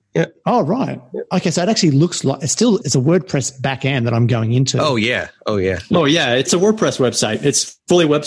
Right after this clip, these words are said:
Speaker 3: and, uh, we basically package Yoast and a whole boatload of, like, premium WordPress plugins. I think one of the big questions actually that we have with the platform here,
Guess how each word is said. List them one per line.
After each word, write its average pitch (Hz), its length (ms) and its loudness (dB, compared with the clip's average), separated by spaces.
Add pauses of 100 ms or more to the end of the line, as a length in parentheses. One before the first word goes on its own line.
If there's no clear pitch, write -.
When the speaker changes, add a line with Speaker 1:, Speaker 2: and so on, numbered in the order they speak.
Speaker 3:
and, 151 420 0
uh, 139 280 0
we 160 80 4
basically 165 480 0
package 143 580 -2
Yoast 139 500 0
and 123 140 0
a 110 160 0
whole 143 440 2
boatload 127 600 0
of, 113 300 -2
like, 117 260 -4
premium 131 500 2
WordPress 127 560 0
plugins. 160 680 0 (100)
I 147 60 0
think 185 120 2
one 180 120 4
of 160 80 4
the 131 60 2
big 165 280 2
questions 131 380 0
actually 127 360 0
that 123 120 2
we 120 60 2
have 131 180 0
with 123 120 0
the - 80 0
platform 131 540 0
here, 117 420 0